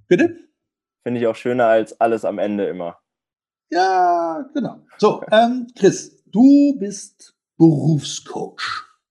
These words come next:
Speaker 2: Genau.
Speaker 1: Was muss ich mir darunter vorstellen?
Speaker 2: Berufscoach, ganz einfach.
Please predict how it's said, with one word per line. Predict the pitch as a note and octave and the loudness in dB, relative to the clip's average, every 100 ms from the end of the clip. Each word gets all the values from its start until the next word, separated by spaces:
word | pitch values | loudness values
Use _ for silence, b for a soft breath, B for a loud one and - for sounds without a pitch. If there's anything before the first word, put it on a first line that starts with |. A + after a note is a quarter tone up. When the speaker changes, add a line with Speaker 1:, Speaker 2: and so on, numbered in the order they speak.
| _ _ | _ _
Speaker 2:
Genau. | - G2 - - _ _ _ _ | -16 -16 -16 -20 _ _ _ _
Speaker 1:
Was | D3 | -4
muss | E3+ D3 | 2 2
ich | A#2 | 0
mir | A#2+ A2+ | -4 -4
darunter | A2 A#2+ A#2+ | -6 -8 -8
vorstellen? | A2+ D#3 - A2+ F#2+ - _ _ _ _ _ _ _ _ _ _ _ _ _ _ - | -4 -4 -4 -10 -16 -20 _ _ _ _ _ _ _ _ _ _ _ _ _ _ -14
Speaker 2:
Berufscoach, | A#2+ B2+ - A#2 A2 A2 - _ _ _ | -12 -12 -8 -4 -2 -4 -12 _ _ _
ganz | F#2+ F#2 D#2+ | -10 -8 -6
einfach. | G2 F#2+ G#2 G2 F#2+ | -6 -6 -6 -6 -8